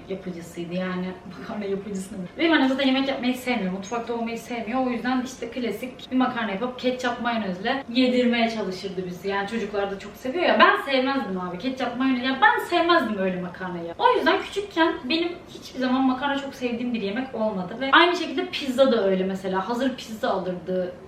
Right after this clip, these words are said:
Anneme laf atmak için söylemiyorum. Bu arada annem çalışıyordu yani zamanı yoktu. Ama ben o yüzden pizzayı da sevmezdim. Ben ne zaman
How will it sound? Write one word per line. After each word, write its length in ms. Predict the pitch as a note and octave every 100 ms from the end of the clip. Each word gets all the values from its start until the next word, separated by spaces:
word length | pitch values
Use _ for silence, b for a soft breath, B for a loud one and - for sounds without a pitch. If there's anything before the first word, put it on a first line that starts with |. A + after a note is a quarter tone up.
| -
Anneme 280 | A#3 A#3+ B3
laf 140 | A#3
atmak 200 | A#3 A#3+
için 160 | A#3+ A#3+
söylemiyorum. 360 | A3+ A#3 G#3+ F3+
Bu 40 |
arada 120 | F#3
annem 200 | F#3+ G3
çalışıyordu 600 | - G3+ F3 - G3 F3+
yani 240 | E3 E3 F3
zamanı 420 | F3 F3 F3 F3+
yoktu. 280 | F3 F3 C#4 C#4
Ama 180 | - G#4+
ben 140 | G#4+ G#4
o 20 |
yüzden 200 | G#4 -
pizzayı 340 | D4+ C#4+ E4+
da 80 | C#4+
sevmezdim. 720 | - G3+ F3+ F3 F3 F3+ G#3+ B3
Ben 280 | F#4+ F#4
ne 120 | E4+ F#4+
zaman 380 | B3+ A3+ -